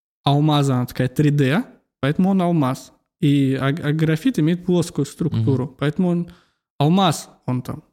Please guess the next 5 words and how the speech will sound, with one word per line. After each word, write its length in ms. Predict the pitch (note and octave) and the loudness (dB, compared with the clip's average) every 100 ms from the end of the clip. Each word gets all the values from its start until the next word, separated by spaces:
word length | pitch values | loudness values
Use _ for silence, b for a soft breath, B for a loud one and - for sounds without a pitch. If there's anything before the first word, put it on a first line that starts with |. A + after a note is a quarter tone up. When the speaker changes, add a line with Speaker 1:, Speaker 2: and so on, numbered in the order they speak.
| _ | _
Speaker 1:
прозрачный, 680 | C#3 D3+ F3 F3 F3 C#3+ | 0 2 2 0 0 -4
твёрдый, 720 | B2+ D#3 D#3+ D3+ C#3+ B2 A#2 E3 _ _ _ | 0 2 2 2 0 -2 -4 -10 _ _ _
красиво 440 | C3+ C3 - D#3 | -4 -4 -2 0
блестит. 600 | C3 C3+ - - C#4 - B B B B _ _ _ | 2 0 -2 0 0 0 B B B B _ _ _
Графит, 540 | D3+ D#3 D#3 E3+ - | 0 0 0 -2 -2